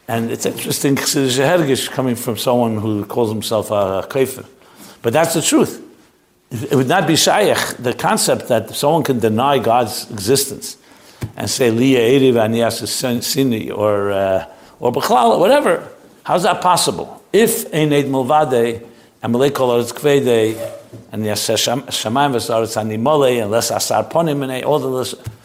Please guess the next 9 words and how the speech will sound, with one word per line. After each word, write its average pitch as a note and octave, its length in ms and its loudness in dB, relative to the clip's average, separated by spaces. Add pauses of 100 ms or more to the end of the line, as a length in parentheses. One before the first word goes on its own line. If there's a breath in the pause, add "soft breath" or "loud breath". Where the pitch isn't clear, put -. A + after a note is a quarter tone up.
(260 loud breath)
how D#3+ 160 2
is E3+ 80 0
it E3+ 100 -2
possible E3+ 380 0
that A#2+ 60 -2
someone C#3 300 0
could A#2+ 200 -4
right C3 200 0
now A#2+ 400 0